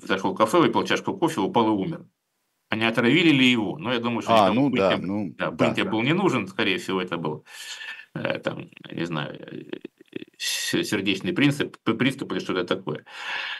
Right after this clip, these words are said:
Speaker 1: Значит, э, э, он как бы там боролся с дороговизной, например. И, э, по легендам одесским, он, э, вообще приходил на рынок в шесть утра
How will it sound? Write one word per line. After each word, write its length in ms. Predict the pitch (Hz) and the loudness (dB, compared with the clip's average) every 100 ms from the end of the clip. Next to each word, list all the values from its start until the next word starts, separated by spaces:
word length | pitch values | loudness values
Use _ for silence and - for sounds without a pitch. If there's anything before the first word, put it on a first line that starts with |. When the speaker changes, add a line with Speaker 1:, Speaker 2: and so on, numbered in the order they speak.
| - | -4
Speaker 1:
Значит, 560 | 113 117 120 131 113 - | 0 2 2 0 -2 0
э, 460 | 113 113 110 - - _ _ _ - | 4 8 6 4 -8 _ _ _ -8
э, 200 | - - - - _ _ _ _ _ _ _ _ _ _ - | -6 -4 -6 -8 _ _ _ _ _ _ _ _ _ _ 0
он 260 | 160 160 | 2 4
как 200 | - 120 | 4 2
бы 120 | 110 98 | 0 -2
там 360 | 90 82 - | -4 -4 -8
боролся 380 | - 113 160 101 | 2 4 4 0
с 40 | |
дороговизной, 680 | 101 107 104 107 104 101 90 | 4 4 6 2 2 -4 -6
например. 480 | 76 76 73 76 - _ _ - - - _ _ | -8 -8 -8 -10 -14 _ _ -20 -20 -20 _ _
И, 320 | - 90 101 90 | 0 4 4 2
э, 380 | - 87 85 85 | 2 2 4 2
по 260 | - 107 110 | 0 0 2
легендам 520 | 117 123 156 127 120 | 4 4 4 2 2
одесским, 720 | 107 101 113 113 101 90 82 - | 0 2 0 0 -6 -8 -8 -6
он, 320 | 104 107 90 | -4 -2 -2
э, 260 | 87 85 | -2 0
вообще 360 | 82 90 - 98 | -2 -4 -2 -2
приходил 640 | 90 90 90 87 101 98 | -2 -4 -2 0 0 -2
на 380 | 87 92 87 80 | -2 0 0 0
рынок 300 | 95 104 95 | 0 0 -2
в 40 | 95 | -2
шесть 200 | 98 98 | -4 -4
утра 360 | 85 85 78 | -4 -2 -4